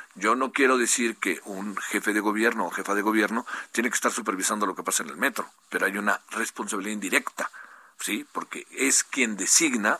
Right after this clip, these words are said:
al responsable, en su caso, de quien maneja el sistema de transporte colectivo. Esa es una.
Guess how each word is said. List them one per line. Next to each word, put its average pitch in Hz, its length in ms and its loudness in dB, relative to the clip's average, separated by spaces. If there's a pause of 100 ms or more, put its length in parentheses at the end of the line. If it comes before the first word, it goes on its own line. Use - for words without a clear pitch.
al 95 240 0
responsable, 92 720 0 (260)
en 110 140 -8
su - 160 -8
caso, 110 320 -2
de 90 240 -10 (160)
quien 110 340 -2
maneja 90 480 -2
el - 120 -8
sistema - 320 -4
de 104 60 -2
transporte 92 360 -8
colectivo. 87 480 0 (680)
Esa 104 200 -2
es - 100 -2
una. 165 240 -2